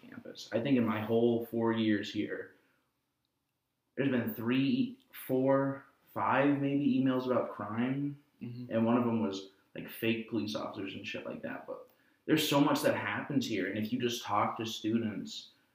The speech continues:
Speaker 1: you know these things. And that's why it's a fucking shame that we don't have tech talk and that Kelpie's kind of locked down to just be a, a ra-, a music station.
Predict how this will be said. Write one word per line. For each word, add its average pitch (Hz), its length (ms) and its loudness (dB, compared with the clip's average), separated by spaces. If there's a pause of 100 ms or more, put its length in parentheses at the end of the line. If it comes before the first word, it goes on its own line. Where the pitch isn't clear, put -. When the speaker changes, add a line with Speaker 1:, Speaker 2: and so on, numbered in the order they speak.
(680)
Speaker 1:
you 120 200 2
know 127 300 6
these 127 200 0
things. 107 200 -4
And 107 100 0
that's 113 200 -2
why 113 120 0
it's 113 120 -4
a 107 60 -8
fucking 113 360 -4
shame 120 440 0
that 110 100 -2
we 107 100 -2
don't 107 160 -4
have 104 220 -6
tech - 320 -8
talk 104 300 -8
and 107 80 -8
that 107 160 -10
Kelpie's 110 440 -2
kind 104 220 -4
of 92 120 -6 (300)
locked 104 400 -4
down 117 280 0
to 107 80 -2
just 107 260 -8
be 110 220 0
a, - 460 -4
a - 40 2
ra-, 117 360 0
a 101 120 2
music 170 360 0
station. - 580 -8